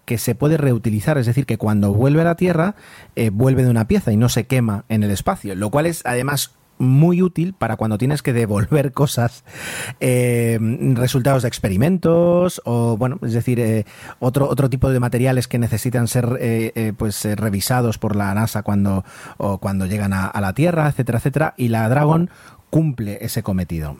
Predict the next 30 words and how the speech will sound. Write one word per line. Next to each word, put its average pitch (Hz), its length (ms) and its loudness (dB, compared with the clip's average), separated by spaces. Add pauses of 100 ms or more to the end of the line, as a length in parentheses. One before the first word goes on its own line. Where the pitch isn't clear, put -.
(120)
Entonces 131 420 0
se - 80 0
ha 147 60 2
convertido 170 720 0
en 110 180 0
un, 147 520 4
en 120 160 2
un 139 80 4
vehículo 127 360 0
espacial, 113 380 -4
porque 90 240 -6
lo 92 140 0
es, 147 260 -2 (380)
tremendamente 131 800 2
útil. 76 320 -8 (720)
Ahora 156 260 0
bien, 101 360 -6 (100)
ah, 107 380 -4
¿cómo 175 340 0
consigue, 165 460 0
es 147 80 0
decir, 139 260 0
eh, 120 240 0 (300)
cu-, 156 200 0 (720)
o 156 60 -2
sea, 156 220 0
cómo 202 220 0
surge 104 340 -4
la 95 80 0
Dragon? 78 380 -6